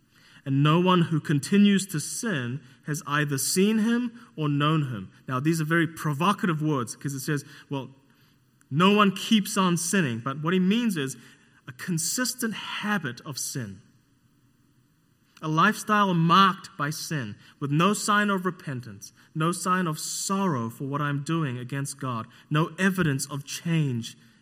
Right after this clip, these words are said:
in your life. Brothers and sisters, do not be deceived, says Paul. The world may tell you, and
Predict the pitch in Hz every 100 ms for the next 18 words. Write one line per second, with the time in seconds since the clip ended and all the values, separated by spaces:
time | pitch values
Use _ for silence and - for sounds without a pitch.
0 | _ 135 123 117 101 95 - - _ _
1 | _ _ _ _ _ _ _ _ _ _
2 | _ _ _ _ _ _ _ _ _ _
3 | - 127 135 131 147 135 110 104 147 165
4 | 160 151 - - 151 117 113 - - 120
5 | - 139 113 98 - _ - 110 - 101
6 | 110 - _ _ _ _ _ _ _ _
7 | _ _ _ _ _ _ _ _ _ -
8 | 123 123 151 151 117 123 123 120 - 135
9 | 113 95 - _ _ _ _ - 123 117